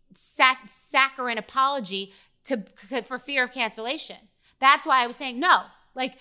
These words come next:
let's have the conversation and that's okay." But you don't want me to be some filtered, watered down. There's so many people that are on Instagram every day just bullshitting everybody because it's what they think that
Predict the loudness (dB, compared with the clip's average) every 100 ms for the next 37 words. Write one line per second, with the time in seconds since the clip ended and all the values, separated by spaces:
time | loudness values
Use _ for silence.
0 | _ _ 0 2 2 0 -6 -4 -4 -4
1 | -4 -6 -6 -8 -8 -6 -6 -8 -6 -4
2 | -4 -4 -8 -6 2 4 2 0 -4 -4
3 | -6 -10 -8 -8 -10 -10 -10 -8 -12 -6
4 | -2 0 -2 -6 -4 -4 -6 -14 -20 -20
5 | _ _ _ -10 -6 0 0 0 -8 -8
6 | -4 -2 -2 0 -2 -2 -6 -10 -6 -6
7 | -6 -8 -8 -6 -8 -14 -8 -8 -6 -8
8 | -6 -8 -8 -8 -10 -10 -12 -12 -12 -8
9 | -8 -8 -10 -4 -6